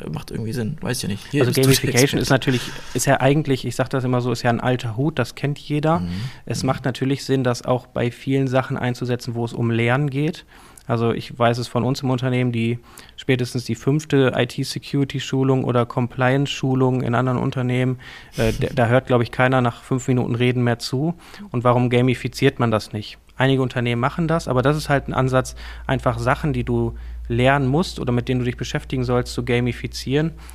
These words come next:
Speaker 2: und da einfach wieder diesen Prozess hast, ähm, ich arbeite an etwas zusammen, ich lerne was und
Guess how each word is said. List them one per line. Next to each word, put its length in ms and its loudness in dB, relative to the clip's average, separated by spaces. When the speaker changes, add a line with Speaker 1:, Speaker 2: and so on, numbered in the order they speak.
Speaker 2:
und 120 -2
da 80 4
einfach 240 0
wieder 160 0
diesen 260 -4
Prozess 500 -4
hast, 360 -4
ähm, 260 -4
ich 200 -6
arbeite 400 4
an 80 2
etwas 400 -2
zusammen, 500 0
ich 100 -16
lerne 360 2
was 180 2
und 140 -4